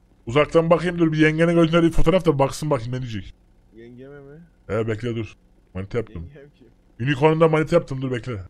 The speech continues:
Speaker 1: Chat nasıl bu? Hemen artı bir yapın. Hemen beğenenler artı bir yapsın.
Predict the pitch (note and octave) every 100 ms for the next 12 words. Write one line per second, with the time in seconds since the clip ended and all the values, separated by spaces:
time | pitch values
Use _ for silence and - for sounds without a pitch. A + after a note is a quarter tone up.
0 | _ _ _ _ _ _ _ _ _ _
1 | _ _ _ _ - E3 D#3+ F#3 F#3 F3
2 | G3+ - _ _ _ _ _ _ _ _
3 | _ _ _ _ _ _ C3 E3+ E3 E3
4 | F#3 F#3 E3+ F#3 D3+ D#3+ D#3 D#3+ E3 E3+
5 | E3 E3+ F3 D#3+ -